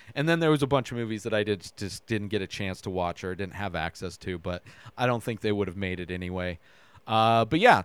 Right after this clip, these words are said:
those are the honorable mentions. One more time, let me go through my list.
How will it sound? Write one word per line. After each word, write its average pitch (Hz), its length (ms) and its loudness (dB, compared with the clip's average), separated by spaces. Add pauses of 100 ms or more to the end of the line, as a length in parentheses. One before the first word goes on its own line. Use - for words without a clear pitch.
those 139 260 2
are 165 140 2
the 156 120 0
honorable 165 360 4
mentions. 156 600 -2
One 180 360 4
more 311 180 4
time, 214 400 2
let 208 140 0
me 214 60 -2
go 180 200 4
through 175 260 0
my 156 140 4
list. 120 640 2